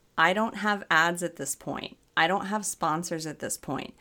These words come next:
It's not because I'm not open to that or I'll never have ads or sponsors,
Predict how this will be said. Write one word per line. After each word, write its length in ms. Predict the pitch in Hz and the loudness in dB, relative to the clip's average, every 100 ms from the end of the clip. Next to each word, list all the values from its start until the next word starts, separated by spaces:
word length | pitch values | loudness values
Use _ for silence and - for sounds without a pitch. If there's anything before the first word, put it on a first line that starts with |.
| - - | -20 -6
It's 220 | 196 - | -6 -2
not 300 | 202 208 262 | 0 0 0
because 360 | 285 269 247 214 | -6 -4 -2 0
I'm 220 | 185 180 | 2 2
not 320 | 160 156 - - | 2 2 0 -4
open 380 | 147 - 170 190 | -4 -2 -2 0
to 120 | 208 | 0
that 320 | 202 208 214 | 2 4 2
or 160 | 165 156 | 2 2
I'll 140 | 147 | 2
never 320 | 147 139 156 165 | 0 -2 -2 0
have 260 | 180 180 | 0 0
ads 340 | 185 180 185 196 | 2 2 0 -4
or 80 | 202 | -8
sponsors, 640 | - 208 208 220 220 | -2 -2 -2 -2 -4